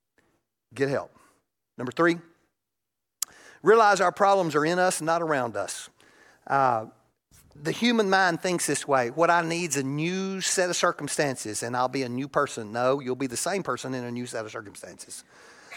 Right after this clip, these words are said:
Um, our problems are in us. They are not around us. And, and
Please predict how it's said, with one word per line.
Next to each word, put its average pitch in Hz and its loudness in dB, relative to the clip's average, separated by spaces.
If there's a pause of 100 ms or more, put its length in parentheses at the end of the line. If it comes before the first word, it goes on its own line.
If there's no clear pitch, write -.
(260)
Um, 110 -10 (100)
our 160 6
problems 165 2
are 143 -2
in 151 0
us. 110 -2
They 135 0
are 127 -2
not 127 0
around 123 -4
us. - -6 (420)
And, 120 -6 (100)
and 117 -10